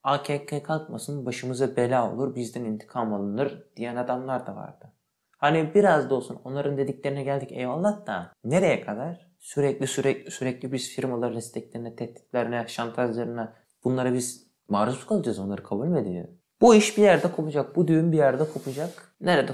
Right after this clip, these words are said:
kopacak onu bilmiyorum. Hani çok konudan da saptık ama uzun lafın kısası Superbox'tan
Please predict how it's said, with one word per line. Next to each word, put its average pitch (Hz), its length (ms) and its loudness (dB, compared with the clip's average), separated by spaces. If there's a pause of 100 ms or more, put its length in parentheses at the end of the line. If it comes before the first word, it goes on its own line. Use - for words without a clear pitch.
kopacak 135 340 0
onu 139 200 0
bilmiyorum. 120 580 -2 (260)
Hani 160 180 4
çok 214 300 4
konudan 180 320 6
da 165 60 6
saptık - 380 -2
ama 151 360 0
uzun 165 300 6
lafın 147 220 -4
kısası 156 340 -4
Superbox'tan 160 1000 0